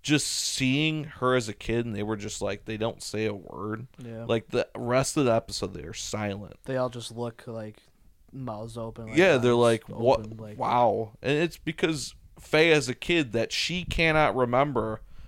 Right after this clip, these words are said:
Speaker 1: but her as a kid record herself, "Don't lose me."
Speaker 2: Mm-hmm.
Speaker 1: And that's just, like, so sad because she's thinking, "I don't remember who I used to be."
Speaker 2: Mm-hmm.
Speaker 1: And, you know.
Speaker 2: And she's, like, I put it, she, Faye's younger self is the biggest fan of Faye now.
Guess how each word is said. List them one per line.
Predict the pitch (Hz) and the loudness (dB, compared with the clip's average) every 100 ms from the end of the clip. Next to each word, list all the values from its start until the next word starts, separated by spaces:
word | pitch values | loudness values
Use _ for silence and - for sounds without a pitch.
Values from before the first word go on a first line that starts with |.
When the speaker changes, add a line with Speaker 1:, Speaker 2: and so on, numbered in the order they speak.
| - - | -2 0
Speaker 1:
but | 123 | 2
her | 151 | 4
as | 165 117 | 2 0
a | |
kid | - 156 | -2 0
record | 123 - 139 | 0 0 2
herself, | 120 - 113 - - | 2 2 0 0 2
"Don't | 127 110 | 2 2
lose | 120 107 92 | -2 -2 -6
me." | - - - _ _ _ - | -14 -18 -20 _ _ _ -12
Speaker 2:
Mm-hmm. | 120 113 113 | -10 -4 -2
Speaker 1:
And | 139 | 2
that's | 147 143 | 2 2
just, | 151 | 0
like, | 160 139 | 0 0
so | - 143 | 0 0
sad | 131 - 135 156 | 0 2 4 2
because | 101 - 113 | 0 -10 -10
she's | - 127 | -8 -8
thinking, | - 120 110 107 - _ _ - 120 | -6 -8 -6 -10 -12 _ _ -6 0
"I | |
don't | 127 107 | 2 2
remember | 117 113 104 | 0 0 -2
who | 101 107 | -4 -4
I | 104 | -2
used | 95 - | -4 -10
to | - | -12
be." | 92 - - - | -14 -16 -18 -12
Speaker 2:
Mm-hmm. | 131 117 113 - | -8 -6 -8 -6
Speaker 1:
And, | - 113 101 107 | 0 0 0 -4
you | |
know. | 107 | -6
Speaker 2:
And | 131 | -4
she's, | 147 139 113 - | -2 -2 -4 -6
like, | 139 135 139 | -4 -4 -2
I | 143 | -2
put | 135 160 143 | -2 0 0
it, | - - _ - - - | -2 -10 _ -20 -20 -16
she, | - - 143 123 117 117 - - - - - _ _ | -10 -4 -2 -2 -2 -6 -12 -20 -20 -20 -20 _ _
Faye's | - 151 139 127 | 0 2 2 2
younger | 139 127 | 0 0
self | 123 - 127 120 | -2 0 0 0
is | 127 117 | -4 -6
the | 113 | -8
biggest | 117 113 120 | -8 -8 -8
fan | - 117 | -8 -8
of | 110 107 - _ _ | -8 -10 -16 _ _
Faye | - - 110 104 | -14 -8 -6 -8
now. | 98 95 110 | -14 -16 -18